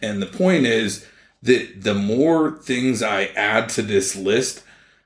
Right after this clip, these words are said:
the narrower and narrower and narrower my search gets. And there was actually a fascinating ted Talk about this, and it was from this woman,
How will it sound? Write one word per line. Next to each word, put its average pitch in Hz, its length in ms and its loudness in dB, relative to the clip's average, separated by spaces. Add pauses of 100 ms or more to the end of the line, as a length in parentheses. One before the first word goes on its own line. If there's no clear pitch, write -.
(120)
the 107 100 -2
narrower 120 720 4
and 98 140 -6
narrower 110 420 0
and 95 200 -6
narrower 101 500 0
my 95 220 -6
search 101 520 -4
gets. - 560 -6 (1160)
And 120 120 0
there 139 100 6
was 131 120 2
actually 120 320 2
a 98 40 -2
fascinating 101 720 -2
ted 113 300 0
Talk 87 380 -8
about 95 320 -6
this, 90 320 -6 (480)
and 104 160 0
it 98 40 0
was 98 260 0
from 107 320 -2
this 90 180 -2
woman, 104 480 2